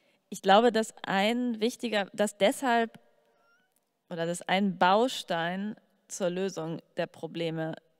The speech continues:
der begrenzten Energie und auch der Frage, welche Energie man nehmen will, tatsächlich wiederum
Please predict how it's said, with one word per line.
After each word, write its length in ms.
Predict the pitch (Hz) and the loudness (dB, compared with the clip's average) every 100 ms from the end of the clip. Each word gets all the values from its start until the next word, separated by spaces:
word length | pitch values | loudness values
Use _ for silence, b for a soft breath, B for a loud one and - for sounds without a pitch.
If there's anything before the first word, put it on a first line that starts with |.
| _ _ _ _ - | _ _ _ _ -10
der 100 | 170 | -8
begrenzten 640 | 143 139 156 180 - 160 | -8 -8 -6 -6 -8 -8
Energie 540 | - 156 160 170 170 143 - _ _ - | -8 -6 -8 -8 -8 -8 -16 _ _ -12
und 220 | 180 - | -10 -8
auch 100 | 156 | -6
der 140 | 175 | -8
Frage, 320 | - 165 160 | -6 -6 -4
welche 280 | 165 170 - | -2 -2 -2
Energie 340 | - 160 151 160 | -10 -12 -12 -12
man 180 | 160 | -12
nehmen 260 | 156 156 165 | -10 -10 -6
will, 220 | 165 196 B B B B | -4 -4 B B B B
tatsächlich 540 | 196 175 175 214 196 | -8 0 0 0 -8
wiederum 640 | 170 208 240 196 208 208 | -6 0 0 2 -4 -4